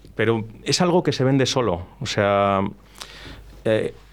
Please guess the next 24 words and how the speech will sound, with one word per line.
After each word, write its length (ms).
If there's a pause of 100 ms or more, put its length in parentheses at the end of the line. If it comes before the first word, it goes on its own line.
(320)
a 100
nivel 260
cognitivo 500
siempre 260
nos 80
está 180
llegando 320
la 80
información. 600 (520)
Está 300
claro 260
que 60
a 20
nivel 240
cognitivo 400
el 80
deporte 340
es 60
sano, 260
el 80
médico 340
te 80
lo 100
dice, 500